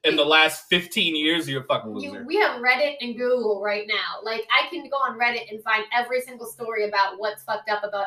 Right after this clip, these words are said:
Speaker 2: every multi-level marketing scam. So why can't you?
Speaker 1: Right. Right. But we established not having a job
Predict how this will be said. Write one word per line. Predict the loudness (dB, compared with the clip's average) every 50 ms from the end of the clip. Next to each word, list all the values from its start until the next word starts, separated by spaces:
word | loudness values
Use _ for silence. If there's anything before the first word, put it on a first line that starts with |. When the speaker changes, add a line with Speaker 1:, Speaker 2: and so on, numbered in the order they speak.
| -4 -4
Speaker 2:
every | -6 -6 -4 -2 -2 -2 -2 -4 -10 -14 _ -12
multi-level | -8 -6 -6 -4 -4 -2 -2 -2 -2 -4
marketing | -6 -6 -6 -6 -8 -10 -18 -18 -18 -18
scam. | -14 -12 -12 -10 -12 -12 -10
So | -8 -8 -4
why | -4 -4 -4
can't | -6 -8 -10 -10 -10 -14
you? | -20 -20 -20 -20 -20 _ _ _ _ _ _ _ _ _ -20 -20 -20 _ _ _ _ _ _ _ _ _ _ _ _ _ _ -20 -20 _ -2
Speaker 1:
Right. | 4 6 6 6 6 2 -2 -6 _ _ _ _ _ _ _ _ _ _ _ _ _ _ _ _ _ _ _ _ _ _ _ _ _ _ _ _ -18 -18 -18 _ _ _ _ _ _ _ _ _ _ _ _ _ _ -4
Right. | -2 0 0 0 -2 -6 -10 _ _ _ _ _ _ _ _ _ _ _ _ _ _ _ _ _ _ _ _ _ _ _ _ _ _ _ _ _ _ 4
But | 6 8 10
we | 10 10 10
established | 8 8 8 8 10 10 8 8 6 2 2 -2 -6 -8 -12 _ _ _ _ _ _ _ _ _
not | -8 -2 2 4 6 6 6 4
having | 4 4 4 6 4 2 -2
a | -2
job | -4 -2 0 2 4 4 4 4 2 0 -4